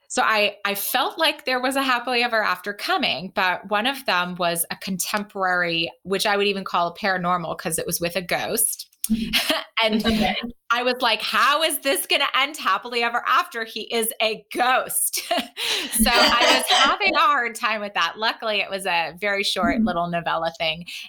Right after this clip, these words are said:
Speaker 1: And, um,
Speaker 2: It worked out.
Speaker 1: they did actually a very clever thing. I liked it. It was happily ever after. And the second one
Speaker 2: Good.
Speaker 1: was the, the first Beverly Jenkins that I've read. And
Speaker 2: Mm-hmm.
Speaker 1: it is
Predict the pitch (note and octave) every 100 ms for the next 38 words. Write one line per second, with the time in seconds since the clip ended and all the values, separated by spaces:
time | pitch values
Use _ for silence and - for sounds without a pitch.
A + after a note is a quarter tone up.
0 | - F#3 E3+ D#3+ E3+ - F3+ E3 D#3+ E3
1 | E3+ E3+ G#3+ A3 G3 - F#3+ - - _
2 | - A#3 A#3+ A#3 D#4 G#4 - A#3+ G3 F#3
3 | F#3 G3+ F#3+ G3 G3+ G3 G3 - G3 F#3
4 | F3 F3 D#3+ D#3+ - F#3+ - F3+ F#3 F#3+
5 | E3+ E3+ D#3+ D#3+ D3 - - - - -
6 | - - - A3 A3 A#3+ B3 B3 G#3 G3
7 | F#3+ F3 F3 F#3 _ - F#3+ - _ -
8 | F#3+ G#3 G3 F#3 E3+ F3+ F3 C#4+ F#4 D#4+
9 | C4 G3 F#3 F3+ D#3+ D3+ D#3+ - E3+ E3+
10 | E3+ E3+ - G3 G#3+ A3 - _ _ _
11 | - G3+ F3+ D#3 E3+ E3+ -